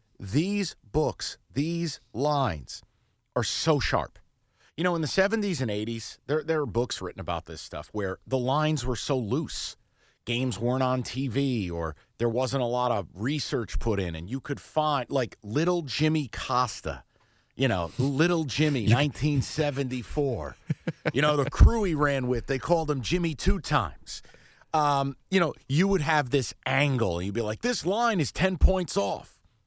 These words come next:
Speaker 1: That shit's dead.
Speaker 2: Yep.
Speaker 1: It's dead. The, and, and then you factor in, it's football. Weird shit happens.
Speaker 2: The ball
Speaker 1: Bad
Speaker 2: shaped
Speaker 1: things
Speaker 2: odd
Speaker 1: happen.
Speaker 2: fumbles,
Speaker 1: Right.
Speaker 2: tips. Yep.
Speaker 1: Injuries happen. And I, it, look,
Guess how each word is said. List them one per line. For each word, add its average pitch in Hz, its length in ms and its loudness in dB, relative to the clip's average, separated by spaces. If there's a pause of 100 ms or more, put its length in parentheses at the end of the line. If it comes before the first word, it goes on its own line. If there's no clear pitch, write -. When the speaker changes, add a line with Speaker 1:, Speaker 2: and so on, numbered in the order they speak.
(420)
Speaker 1:
That 214 160 -8
shit's - 380 -8
dead. 123 440 -4 (160)
Speaker 2:
Yep. - 220 4 (200)
Speaker 1:
It's - 160 -8
dead. 180 420 0 (460)
The, 160 200 -4
and, 170 160 0
and 175 200 2
then 214 160 2
you 247 120 0
factor 120 580 -2
in, 104 340 0 (520)
it's - 140 -4
football. - 460 -4 (800)
Weird 190 300 0
shit 196 220 -2
happens. - 540 -2
Speaker 2:
The - 60 -6
ball 123 260 6
Speaker 1:
Bad 170 140 6
Speaker 2:
shaped 123 200 2
Speaker 1:
things 127 120 2
Speaker 2:
odd 123 260 6
Speaker 1:
happen. - 80 2
Speaker 2:
fumbles, 113 760 2
Speaker 1:
Right. 208 340 2
Speaker 2:
tips. - 340 -8
Yep. 196 180 0
Speaker 1:
Injuries 135 600 -4
happen. 95 460 -2
And 92 160 -4
I, 143 220 -4
it, 170 180 -4
look, 120 300 -2